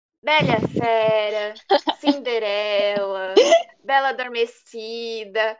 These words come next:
tudo isso. Por que que a história tá tão diferente de antes, né? Por que que eles mudaram tanto? Porque atualmente a forma como a gente pensa é muito diferente do que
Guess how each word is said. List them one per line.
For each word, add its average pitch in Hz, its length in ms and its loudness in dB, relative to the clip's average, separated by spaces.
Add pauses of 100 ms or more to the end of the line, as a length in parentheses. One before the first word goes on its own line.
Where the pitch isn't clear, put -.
(280)
tudo 453 240 0
isso. 202 380 -4
Por 427 180 -6
que 523 140 0
que 571 60 4
a 554 60 4
história 359 360 4
tá 285 120 -2
tão 285 200 -4
diferente 254 440 -6
de 262 80 -6
antes, 208 460 -4
né? 226 340 2 (420)
Por 349 120 -8
que 392 120 4
que - 80 2
eles 370 200 2
mudaram 269 440 2
tanto? 196 600 -4
Porque 302 220 -8
atualmente 302 1200 -2
a 220 100 -8
forma 254 340 -6
como 330 200 -8
a 262 60 -8
gente 208 320 -16
pensa 262 680 -8
é 403 80 -4
muito 370 260 -10
diferente 392 680 -4
do 254 180 -10
que 269 340 -12